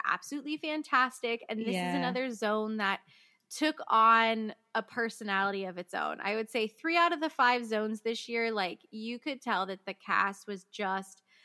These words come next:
Speaker 1: loving what they did. They were loving each other. Like, they were a family. They had cute little gimmicks that they would do.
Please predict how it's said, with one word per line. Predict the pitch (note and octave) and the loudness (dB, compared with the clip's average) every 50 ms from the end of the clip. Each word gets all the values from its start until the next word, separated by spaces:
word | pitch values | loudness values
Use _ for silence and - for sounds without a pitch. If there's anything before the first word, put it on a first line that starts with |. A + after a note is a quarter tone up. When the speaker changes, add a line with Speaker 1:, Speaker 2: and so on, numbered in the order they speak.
| _ _ _ _ - | _ _ _ _ -8
Speaker 1:
loving | - A#3 B3 B3 B3 B3+ C#4 D#4 D#4+ D#4+ | -6 -6 -2 0 0 2 2 0 0 -2
what | D#4 D4+ | -2 -2
they | - D4 D4 B3 | -2 -4 -4 -2
did. | - B3 A#3+ A#3 A#3 A#3 A#3 A3 G#3+ | 0 2 2 4 4 2 2 0 -2
They | G#3+ G3+ | -4 -6
were | G3 F#3+ F#3 | -6 -6 -6
loving | F#3 G3 G#3 A3+ A#3 C4 C4 | -4 -2 -2 -2 -2 -4 -4
each | C4+ C4+ - - | -6 -4 -2 -2
other. | A3+ G#3 G3+ G#3 G3+ G3+ | 0 0 0 -2 -4 -4
Like, | F#3+ F3 - _ - | -4 -6 -8 _ -2
they | A3+ A#3 B3 | -2 0 0
were | C4 C4 B3+ | 0 0 -2
a | B3 | -2
family. | - - A3 G#3 G#3 G3+ G#3 F#3+ F#3+ G3 G3 F#3+ - | -4 -4 -6 -4 -4 -6 -8 -8 -8 -8 -10 -8 -6
They | G#3+ G#3+ | -6 -4
had | G#3+ A3 G#3 F3+ F#3 F#3 - - _ - | -2 -2 -2 -2 -4 -6 -10 -12 _ -8
cute | - E4 E4 - | -6 -4 -2 0
little | C4 B3 A#3+ A#3 | 0 -2 -2 -2
gimmicks | - - B3+ B3+ B3+ B3+ B3 - - | -4 -4 -2 -2 -2 -4 -6 -8 -10
that | - C4 - - | -12 -8 -4 -4
they | A#3+ A#3 | -2 -2
would | A3+ A3+ G#3+ G#3 | -2 -2 -4 -4
do. | - A3+ A3 G#3+ G#3+ G#3+ G#3+ G#3 G#3 G#3 G#3 | -6 -6 -4 -4 -2 -2 -2 -2 -2 -2 -2